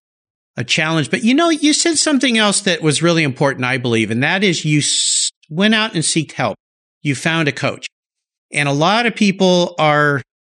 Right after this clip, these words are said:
timid about that. They're afraid to do that. Um, I did that when I had left the previous job I was in. I was a little bit drifting, not sure what I wanted to do, and ended up talking to a really nice lady who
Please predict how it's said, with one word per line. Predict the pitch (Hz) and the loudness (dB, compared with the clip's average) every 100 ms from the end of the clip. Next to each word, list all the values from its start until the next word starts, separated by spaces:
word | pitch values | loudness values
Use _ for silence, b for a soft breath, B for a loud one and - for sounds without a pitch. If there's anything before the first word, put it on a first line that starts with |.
| _ | _
timid | - 175 202 | -2 2 2
about | 202 208 202 202 | 2 0 -2 -2
that. | 190 190 - | -2 -2 -2
They're | 139 | -4
afraid | 123 156 160 156 | -2 0 0 0
to | 165 | -4
do | 147 156 151 | -2 0 0
that. | 151 151 151 - | 0 -2 -4 -8
Um, | 135 127 123 | -6 -4 -4
I | 127 208 | -4 -2
did | 220 190 | 0 0
that | 196 190 185 | 0 -2 -2
when | 160 | -2
I | 147 143 | 0 -2
had | 139 135 | -2 -4
left | 139 147 - | -2 -2 -4
the | 123 | -6
previous | 160 160 156 | -2 0 0
job | 143 156 151 | 0 0 0
I | 151 | 0
was | 139 | 0
in. | 147 147 143 | 0 0 0
I | |
was | 123 117 - _ _ _ | -2 -6 -10 _ _ _
a | 143 | -2
little | 160 202 | 2 2
bit | 180 180 117 | 2 -2 -2
drifting, | 135 170 - 165 | -2 -2 0 0
not | 151 135 | 0 -2
sure | 151 | -2
what | 151 143 | 0 0
I | |
wanted | 139 139 139 | 0 -2 -2
to | 127 | -2
do, | 127 139 147 | 0 2 2
and | 143 110 _ _ _ | 2 -2 _ _ _
ended | 151 156 | -4 -2
up | 127 | -2
talking | - 135 135 135 | -2 -2 -2 -4
to | - 135 | -2 -2
a | 120 | 0
really | 143 165 | 0 2
nice | 147 139 - | 2 0 0
lady | 139 131 131 | 0 0 0
who | 120 123 | -2 -2